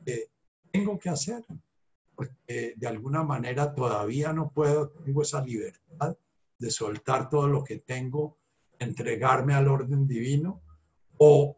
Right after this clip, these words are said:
o, o será que puedo ir un poquito más adelante,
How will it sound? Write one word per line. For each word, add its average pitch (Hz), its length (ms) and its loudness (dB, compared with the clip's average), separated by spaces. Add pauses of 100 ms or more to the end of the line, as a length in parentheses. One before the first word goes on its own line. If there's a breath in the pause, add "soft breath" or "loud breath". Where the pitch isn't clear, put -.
o, 131 360 2
o 147 220 0
será 135 440 2
que 165 140 -2
puedo 165 340 4
ir 160 140 12
un 151 140 8
poquito 160 560 2
más 151 240 2
adelante, 127 920 0